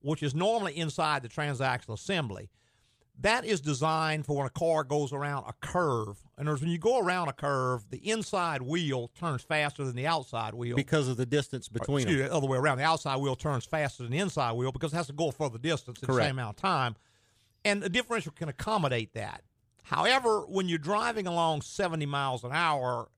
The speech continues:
Speaker 1: with one wheel turning forty percent slower or faster than the other, now those gears are whizzing around in there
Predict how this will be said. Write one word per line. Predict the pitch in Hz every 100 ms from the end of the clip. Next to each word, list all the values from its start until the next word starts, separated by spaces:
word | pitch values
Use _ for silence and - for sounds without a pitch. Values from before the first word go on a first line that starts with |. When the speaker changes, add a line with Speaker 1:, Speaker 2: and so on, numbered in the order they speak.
| _ _
Speaker 1:
with | 151 143
one | 156 185
wheel | 170 165 147
turning | 170 151
forty | - 156 143
percent | - 151 117
slower | 160 156 147 147 139 _
or | - 117
faster | 151 151 - 135
than | 117
the | 131
other, | 214 151 113 117 _ _ _ _ _
now | - 214
those | 240 202 131
gears | 185 175 165
are | 120 139
whizzing | 135 170 202 190 156
around | 151 156 147
in | 139
there | 139 143 139 135